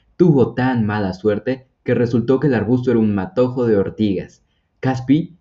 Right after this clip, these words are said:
empezó a rascarse desesperado. De una madriguera salió una pequeña zarigüeya que le ofreció un ungüento preparado por ella misma. Caspi no se fió mucho al principio, pero estaba tan molesto por las ortigas que al final no le quedó más remedio que aceptar su ayuda.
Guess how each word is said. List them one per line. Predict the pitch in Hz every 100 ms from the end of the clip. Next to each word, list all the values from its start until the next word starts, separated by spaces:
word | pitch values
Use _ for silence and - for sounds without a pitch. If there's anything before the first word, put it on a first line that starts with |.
| -
empezó | 131 120 120 135
a |
rascarse | 143 131 117 127 123 135
desesperado. | 107 98 - 92 98 87 87 _ _ _ -
De | 127 127
una | 139 170
madriguera | 170 120 113 110 120 139
salió | 151 117 110 120
una | 123 123
pequeña | 113 - 117 120
zarigüeya | - - 92 107 117 127 -
que | 113
le | 107
ofreció | 104 104 104 127
un | 139
ungüento | 127 110 113 120 131
preparado | - 107 98 101 113 113
por | 95
ella | 104 110
misma. | 101 98 - - _ _ _ _
Caspi | - 151 - 180
no | 147
se | 131 131
fió | 123 117
mucho | 113 113 107
al | 107
principio, | 87 85 - 120 110 85 - _ _ _ -
pero | 117 117
estaba | 113 135 131 -
tan | 135 143 139
molesto | 113 117 117 123
por | 107
las | 101 95
ortigas | 95 - 120 139 143
que | -
al | 113 107
final | 113 117 127
no | 127
le | 127 123
quedó | 110 110
más | 113 107
remedio | 95 101 113 123
que | 120
aceptar | - 85 113 110
su | 110
ayuda. | 101 101 101 78 _